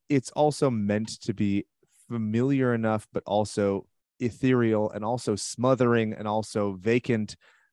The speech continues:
Eh, there's so many ways you can look at it. And it's weird 'cause, like, I, there have been few movies where I've thought, like, I'm just e-,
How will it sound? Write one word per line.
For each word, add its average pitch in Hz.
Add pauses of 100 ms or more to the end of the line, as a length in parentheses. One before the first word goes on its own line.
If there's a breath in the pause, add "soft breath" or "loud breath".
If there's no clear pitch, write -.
Eh, 120
there's 113
so 156
many 131
ways 110
you 101
can 92
look 107
at 87
it. 87
And 117
it's 120
weird 143
'cause, 135
like, 117 (680 loud breath)
I, 143
there 151
have 180
been 170
few 185
movies 131
where 117
I've 110
thought, 110
like, 101
I'm 110
just 107 (320)
e-, 85